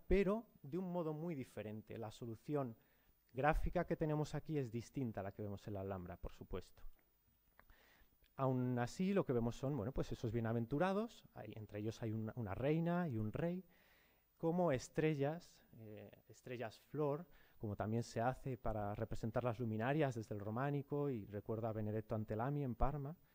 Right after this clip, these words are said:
en ese detalle que tiene ahí del sol, y la luna es muy semejante.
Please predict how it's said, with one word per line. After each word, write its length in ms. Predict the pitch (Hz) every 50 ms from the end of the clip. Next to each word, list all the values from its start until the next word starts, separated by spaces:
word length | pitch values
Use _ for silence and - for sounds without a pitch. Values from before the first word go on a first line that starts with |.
| _ _ _ _
en 80 | - 107
ese 180 | 107 - -
detalle 240 | 113 - 117 110 107
que 100 | 104 -
tiene 180 | 110 113 110 104
ahí 120 | 104 110
del 140 | 101 104 101
sol, 340 | - - - 151 156 156 151
y 100 | 113 -
la 140 | - 101 101
luna 340 | 101 107 107 107 104 104 - _ - -
es 200 | 107 - - -
muy 140 | 113 113 107
semejante. 640 | - - 107 104 - - 139 135 135 - 135 139